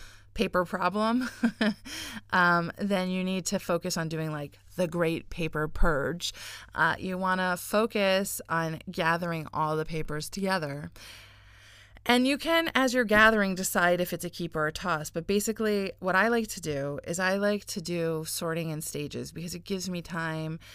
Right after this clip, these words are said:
to, or it gives my clients time to really figure out what they actually need. So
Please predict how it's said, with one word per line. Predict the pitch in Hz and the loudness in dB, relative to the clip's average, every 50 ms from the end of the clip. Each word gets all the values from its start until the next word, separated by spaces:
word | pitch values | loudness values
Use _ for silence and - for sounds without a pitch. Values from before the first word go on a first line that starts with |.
| - - - - - - - | -20 -20 -20 -20 -16 -10 -8
to, | - - 202 185 175 170 165 165 160 | -6 -4 -2 0 0 0 0 0 0
or | - 156 151 | -2 -2 -4
it | 151 | -4
gives | - 190 170 156 160 | -4 -6 -6 -6 -6
my | 151 143 143 | -8 -10 -8
clients | - - 175 185 180 165 160 160 - | -4 -2 -2 0 0 -2 -4 -6 -6
time | - 165 143 143 143 143 147 143 - | -8 -8 -8 -8 -8 -8 -8 -8 -8
to | - 190 165 | -8 -8 -4
really | 170 180 170 165 165 | -2 0 0 0 -2
figure | - - 151 156 160 160 | -2 -6 -4 -2 -2 0
out | 160 151 107 95 | 0 0 -2 -4
what | 160 160 | -6 -6
they | - 165 | -4 -6
actually | 160 151 147 - - - 156 151 151 151 | -6 -6 -8 -8 -10 -10 -8 -8 -6 -6
need. | 147 143 95 95 - - | -8 -8 -8 -10 -8 -6
So | - - 175 165 156 | -4 -2 0 0 0